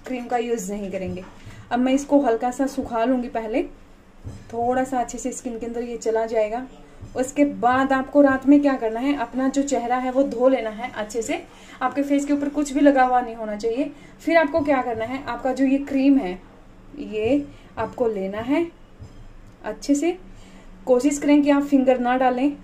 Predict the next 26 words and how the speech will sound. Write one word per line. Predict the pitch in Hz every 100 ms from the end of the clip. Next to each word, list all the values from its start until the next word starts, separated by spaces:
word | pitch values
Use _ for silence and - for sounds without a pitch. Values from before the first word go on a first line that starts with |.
| -
मैंने | 220 226 226
डाल | 208 208
दी | 233
है | 226
तो | 226 226
ये | 214 220 214 -
गलती | 220 220 233
आपको | 220 233
नहीं | 220 208 247
करनी | 233 208 208
है। | 254 285 - - - - -
तो |
ये | 311 311 -
cream | 294 320 392 381
है | 202 202
ना, |
ये | 233 269 269
इतनी | - 247 294
अच्छी | 320 285 330
cream | - 285 302
होगी | 285 220 226 240 247 - -
कि | 269 277 285 285 - -
जब | 208 262
आप | 294 294
इसको | 294 - 294
सुबह | 294 277 269 302